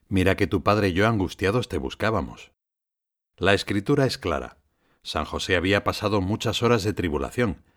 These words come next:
había experimentado la angustia de quien no halla lo más importante de su vida. También está, por ejemplo, aquel dolor del santo patriarca cuando el ángel le dice:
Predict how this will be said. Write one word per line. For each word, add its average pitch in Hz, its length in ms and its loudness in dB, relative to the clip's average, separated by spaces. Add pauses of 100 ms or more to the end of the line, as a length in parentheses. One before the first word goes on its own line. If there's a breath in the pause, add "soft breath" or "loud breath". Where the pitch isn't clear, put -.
(320 soft breath)
había 101 360 4
experimentado 98 760 0
la 101 140 2
angustia 110 480 0
de 90 140 0
quien 82 260 0
no 110 120 2
halla 117 200 2
lo 80 140 2
más 90 220 0
importante 82 560 -2
de 73 120 -2
su - 140 -6
vida. 71 360 -4 (1120)
También 95 280 -2
está, 104 260 0
por 104 140 4
ejemplo, 117 420 2
aquel 113 300 0
dolor 98 320 2
del 69 180 -2
santo 92 340 -4
patriarca 90 540 -2
cuando 82 320 -2
el 71 80 -2
ángel 90 340 -2
le 76 80 -2
dice: 76 440 -6